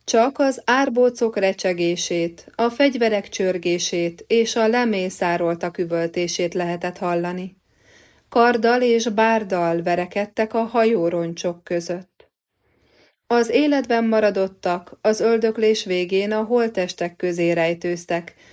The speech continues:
hogy megmeneküljenek, és nem lehetett tudni, hogy vízben vagy vérben úsznak-e.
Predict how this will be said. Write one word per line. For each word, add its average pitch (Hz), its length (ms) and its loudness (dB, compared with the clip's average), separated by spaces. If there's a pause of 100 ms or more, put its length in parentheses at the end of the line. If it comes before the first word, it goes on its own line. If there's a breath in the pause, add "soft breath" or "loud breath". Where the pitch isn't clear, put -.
(100)
hogy 233 240 0
megmeneküljenek, 180 1200 -2 (400 soft breath)
és 226 200 0
nem 269 200 2
lehetett 240 420 0
tudni, 214 300 -4
hogy 214 260 -2
vízben 220 600 -2
vagy 190 280 -2
vérben 190 560 0
úsznak-e. 175 840 -10